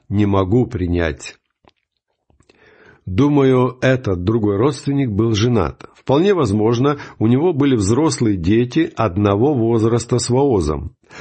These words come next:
А быть может, у них были даже свои семьи. Его собственность таким образом уже была поделена между членами всей его большой семьи, и его женитьба на моавитянке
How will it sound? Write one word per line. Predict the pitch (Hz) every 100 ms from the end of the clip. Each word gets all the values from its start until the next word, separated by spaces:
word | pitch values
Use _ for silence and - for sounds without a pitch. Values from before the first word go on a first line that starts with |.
| - -
А | 110
быть | 143 156
может, | 190 190 175 147
у |
них | 143 185 160 - - -
были | 104 147 170 160
даже | 107 131 143 131
свои | - 123 135
семьи. | - 170 170 98 78 _ _ _ - - - -
Его | 98 135 151
собственность | - 165 170 - 180 170 -
таким | 127 - 131
образом | 160 160 160 143 147
уже | 151 135 120 160 156
была | 131 143 147 151
поделена | 131 143 131 156 180 160 123 113 104 - - -
между | 127 151 113 107
членами | - 120 160 156 151 139
всей | 131 135 143
его | 135 135
большой | 120 127 123 147 131
семьи, | - 131 135 147 156 - _ _ -
и | 151
его | 151 143 135
женитьба | 107 123 165 156 123 117
на | 117 139 127
моавитянке | 117 127 123 110 104 - 196 196 139 - 101